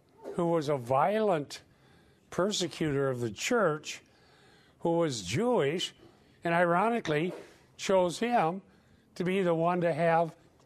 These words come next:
a major mission to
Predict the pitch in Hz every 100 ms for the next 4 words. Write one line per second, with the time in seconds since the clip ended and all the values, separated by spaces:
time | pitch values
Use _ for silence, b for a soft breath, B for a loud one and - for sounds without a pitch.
0 | - 151 147 160 147 156 147 143 - 143
1 | 139 - B B B B B B B B
2 | _ _ - 135 127 123